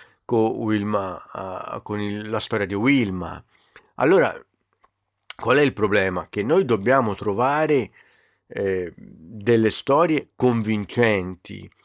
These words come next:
delle storie che parlino alla nostra umanità e che ci pongano di fronte a quesiti universali che ci riguardano indipendentemente dalla nostra appartenenza di generi.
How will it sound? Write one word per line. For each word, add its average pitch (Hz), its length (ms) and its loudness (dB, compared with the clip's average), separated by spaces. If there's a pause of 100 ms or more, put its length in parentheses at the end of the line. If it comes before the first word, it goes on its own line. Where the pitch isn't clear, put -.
(280)
delle 113 300 0
storie 156 360 2
che 110 140 -2
parlino 131 920 0 (680)
alla 113 160 2
nostra 127 320 0
umanità 117 840 0
e 117 160 -8
che 113 160 -4
ci - 180 -8
pongano 120 760 2
di 110 180 -10
fronte 135 560 -2
a 107 240 -10
quesiti 113 680 -4 (300)
universali 110 800 2
che 104 120 -4
ci - 180 -10
riguardano 117 600 2
indipendentemente 101 920 -4
dalla 92 200 0
nostra 98 280 -4
appartenenza 98 680 -6
di 92 120 -10
generi. 87 580 -8